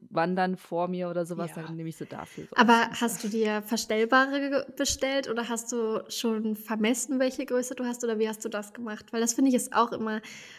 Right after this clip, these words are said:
Speaker 3: schwierig oder eine Frage, die ich ganz viel bekomme, weil, ähm, viele Leute ja dann, wenn sie sagen, „Jetzt kaufe ich mir zum Beispiel Leki-Stöcke, boah, die sind so teuer, woher weiß ich dann, welches die richtige Größe ist?“ Und ich finde, das ist schon schwierig, weil ich hab zum Beispiel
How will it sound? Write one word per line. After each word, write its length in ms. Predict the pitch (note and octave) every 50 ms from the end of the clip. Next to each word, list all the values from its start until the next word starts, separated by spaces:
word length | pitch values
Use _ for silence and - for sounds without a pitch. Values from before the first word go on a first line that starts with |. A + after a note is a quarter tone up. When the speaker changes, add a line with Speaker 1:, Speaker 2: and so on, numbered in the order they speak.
| - -
Speaker 3:
schwierig 480 | - - - - C#4 C#4 B3+ A3+ G#3 G3+
oder 100 | G#3 A3
eine 120 | G#3+ A3
Frage, 340 | G#3 - - A#3 A#3 A3+ A3
die 80 | G#3+ -
ich 140 | A#3+ -
ganz 260 | - A3 A3+ A3+ A3+ -
viel 240 | - C4 B3+ B3
bekomme, 520 | G#3+ G#3+ G#3 - - G#3+ G#3 G#3+ A3 G#3+ A3+
weil, 280 | G#3 G3+ G#3 G#3 A#3 A#3+ - - - - - - _ _ -
ähm, 340 | - G#3+ G#3+ G#3 G#3 G#3+ G#3+
viele 240 | G#3 - C4 A#3+ A#3+
Leute 280 | A#3 A#3 A#3 A#3 A#3 B3
ja 120 | A#3 G#3+
dann, 300 | G#3 A3 A3 A3 A3 -
wenn 140 | A3+ A3+ G#3+
sie 120 | G#3+ A#3 -
sagen, 360 | G#3+ A3 A3 A3 G#3+ A3 A#3+
„Jetzt 240 | B3 B3 A#3 - -
kaufe 160 | - A3 A3
ich 100 | - -
mir 100 | A#3 A3
zum 160 | - - A3 G#3
Beispiel 340 | A3 A3 A3 - - A3 G#3+
Leki-Stöcke, 880 | A3 A3 A3+ A#3 A#3 - C4 A#3+ - - A#3+ A3+ A3+ - B3 A#3+ A#3 A#3+ - -
boah, 140 | A3+ A3 G#3+
die 100 | G#3+ G#3+
sind 180 | - G#3+ G#3
so 100 | G#3 A3+ A3
teuer, 440 | A3 - A#3+ A3+ A3+ A3+ A3+ A3 G3+
woher 160 | G#3 G#3 G3
weiß 200 | G3+ G#3 G3+ A3
ich 80 | G#3+ -
dann, 120 | A3 G#3 G3+
welches 200 | G#3 G#3 G#3+ -
die 100 | - G#3+
richtige 340 | G#3 G#3 - A#3 A3+ A3+ G#3+
Größe 380 | - A3 A3 A3 A#3 - -
ist?“ 220 | G#3 A3+ A#3+ - - - - - - - - -
Und 80 | - A3
ich 100 | G#3 -
finde, 220 | - B3 A#3+ A3+
das 200 | G#3+ G#3 G#3 G#3
ist 140 | A3 - -
schon 180 | - C#4 D4 C4+
schwierig, 520 | - - - A3 G#3+ G#3 G3+ G#3 G3+ G3+
weil 120 | - G3 G#3
ich 120 | G#3 -
hab 140 | A3+ A3+ _ -
zum 120 | - A3+
Beispiel 600 | A3 A3 A3 - - - A3+ G#3+ G#3+ G#3+ G#3+ A3